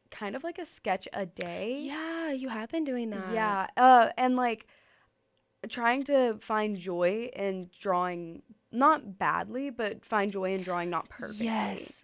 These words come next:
Speaker 2: There's something so important, I think, especially in our major, about doing artful things for
Speaker 1: Mm-hmm.
Speaker 2: fun.
Speaker 1: Yeah.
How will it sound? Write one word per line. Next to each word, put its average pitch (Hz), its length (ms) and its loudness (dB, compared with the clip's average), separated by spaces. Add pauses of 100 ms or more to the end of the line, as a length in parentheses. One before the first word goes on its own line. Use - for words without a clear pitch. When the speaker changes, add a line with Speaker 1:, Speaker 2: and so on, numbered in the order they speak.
(120)
Speaker 2:
There's 247 240 -6
something 320 340 -4
so 226 220 -6
important, 214 680 -8
I 202 120 -10
think, 208 320 -10
especially 208 480 -8
in 240 100 -4
our 208 100 -6
major, 185 380 -8
about 185 280 -8
doing 196 520 -8 (180)
artful 208 520 -6
things 202 580 -8
for 220 180 -8
Speaker 1:
Mm-hmm. 196 220 -6
Speaker 2:
fun. 190 580 -12
Speaker 1:
Yeah. 180 340 0